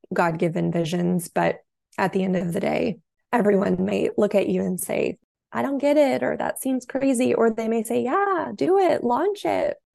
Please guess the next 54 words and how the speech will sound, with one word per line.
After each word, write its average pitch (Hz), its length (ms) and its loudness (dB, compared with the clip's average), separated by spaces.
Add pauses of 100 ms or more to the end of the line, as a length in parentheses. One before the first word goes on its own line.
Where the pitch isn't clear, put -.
(100)
But 214 240 2
really, 208 240 4
you're 190 120 4
the 180 120 -2
one 175 140 -2
that 175 160 -6
has 185 160 -6
to 202 100 -4
make 185 180 -4
the - 60 -2
decision. 196 520 2
And 90 220 2 (160)
it 196 140 0
can 226 100 0
be 202 120 2
so 185 200 0
hard 175 220 -2
for 202 160 -6
people 196 300 -2
that 202 180 0
like - 320 -2
to - 400 -2 (160)
gather 175 400 2
data 175 400 0
from 190 200 -6
everyone 180 500 -2
and 165 200 -4
call 175 240 0
every 175 240 2
friend 175 460 0
and 170 260 -4 (560)
call 185 160 4
their 180 180 4
mom 180 280 2
seven 170 360 -2
times. 170 460 -4
And, 160 300 -2 (180)
um, 170 540 -6
it's - 140 -6
very 175 260 4
natural 156 460 -2
to - 100 -8
do - 180 -2
that. - 240 -2 (140)
And 170 340 -2 (560)
so - 120 0
I, 180 280 2
I 175 100 2
just 170 240 -2
personally 160 320 -2
had 165 180 -6
to - 100 -4
work - 260 -4
on, 208 320 -2